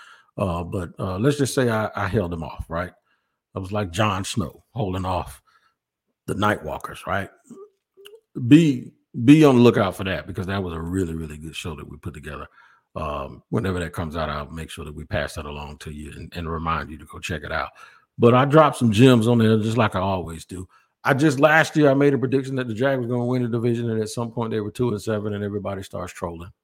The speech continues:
which they do. Tyler Rowland was one of 'em. Those dudes from the Texans, Hickman, um, Hickman was one.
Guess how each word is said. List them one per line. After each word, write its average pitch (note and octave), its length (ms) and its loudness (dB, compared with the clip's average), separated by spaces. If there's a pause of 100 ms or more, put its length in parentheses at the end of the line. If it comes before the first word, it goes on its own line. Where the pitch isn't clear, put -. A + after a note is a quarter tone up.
(340)
which D#3 220 -4
they F#2+ 160 -2
do. E2+ 240 -16 (640)
Tyler D3 300 0
Rowland A#2+ 260 0
was G2 100 -6
one D2 160 -10
of D2+ 120 -14
'em. E2+ 100 -20 (1900)
Those B2+ 400 -2
dudes B2 240 6
from B2 100 -2
the A#2 80 2
Texans, A2+ 420 0
Hickman, A#2 460 -2 (400)
um, A2+ 1120 -6
Hickman B2 320 0
was A2+ 160 -2
one. A2+ 480 2